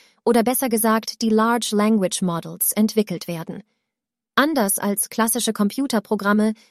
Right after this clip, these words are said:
werden sie nicht von Menschenhand Schritt für Schritt programmiert, sondern lernen selbstständig, indem sie Unmengen an Trainingsmaterial verarbeiten. Man spricht von maschinellem Lernen. Das geht aus der Klageschrift hervor.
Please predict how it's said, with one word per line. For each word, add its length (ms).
werden 300
sie 100
nicht 300
von 180
Menschenhand 640
Schritt 320
für 160
Schritt 320
programmiert, 640
sondern 320
lernen 360
selbstständig, 880
indem 320
sie 160
Unmengen 580
an 160
Trainingsmaterial 960
verarbeiten. 640
Man 160
spricht 340
von 200
maschinellem 580
Lernen. 460
Das 280
geht 180
aus 140
der 140
Klageschrift 640
hervor. 400